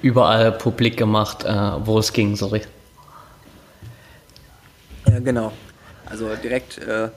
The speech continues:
Speaker 2: veröffentlicht, rausgehauen und, ähm, auch da sehr viel positive Resonanz bekommen, was mich dann wieder unterstützt hat, weil ich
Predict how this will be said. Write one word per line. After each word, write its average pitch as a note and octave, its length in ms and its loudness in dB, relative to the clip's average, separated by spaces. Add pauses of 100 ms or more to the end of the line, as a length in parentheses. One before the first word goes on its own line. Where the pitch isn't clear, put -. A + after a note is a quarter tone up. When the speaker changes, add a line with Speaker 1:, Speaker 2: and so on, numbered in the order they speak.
(340)
Speaker 2:
veröffentlicht, D3 760 -2
rausgehauen B2+ 680 -2
und, A2 500 -4
ähm, G2+ 420 -2 (420)
auch A#2 140 0
da B2+ 220 2
sehr A#2+ 160 4
viel A#2+ 140 -2
positive A#2 500 -4
Resonanz A2+ 440 -2
bekommen, A#2+ 380 -8 (460)
was A2+ 180 0
mich D3 140 4
dann C3+ 160 4
wieder B2+ 100 6
unterstützt B2 520 0
hat, G#2 160 -2
weil A2 200 2
ich - 180 -6